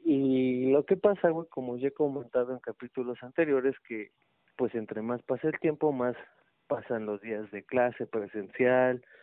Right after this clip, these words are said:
me relaciono más con el círculo de la escuela y lo que quieras. Eh, creo que no,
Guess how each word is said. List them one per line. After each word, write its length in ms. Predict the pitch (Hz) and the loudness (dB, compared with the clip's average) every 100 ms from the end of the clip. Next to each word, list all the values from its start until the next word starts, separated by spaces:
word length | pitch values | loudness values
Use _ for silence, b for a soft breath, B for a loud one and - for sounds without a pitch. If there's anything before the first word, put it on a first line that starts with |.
| B B B B B B | B B B B B B
me 120 | 147 139 | 0 2
relaciono 640 | 135 127 120 - 143 131 | 4 4 2 0 -4 -4
más 220 | 127 123 | -4 -6
con 320 | - 123 110 117 - | -8 -8 -8 -14 -12
el 100 | 110 - | -12 -8
círculo 460 | 117 - 107 104 | -10 -10 -8 -6
de 120 | 95 | -4
la 140 | 101 104 | -6 -8
escuela 540 | - 131 135 131 127 | -6 -4 -2 -2 -2
y 40 | 117 | -2
lo 160 | 107 | -2
que 140 | - 123 | -6 -8
quieras. 360 | - 151 151 - _ _ _ _ _ _ _ _ _ _ - | 0 2 2 -4 _ _ _ _ _ _ _ _ _ _ -6
Eh, 400 | 135 127 123 120 - | 0 2 2 0 0
creo 220 | 139 127 | 0 2
que 200 | 143 127 | 0 0
no, 440 | 117 123 127 131 | -2 -6 -6 -6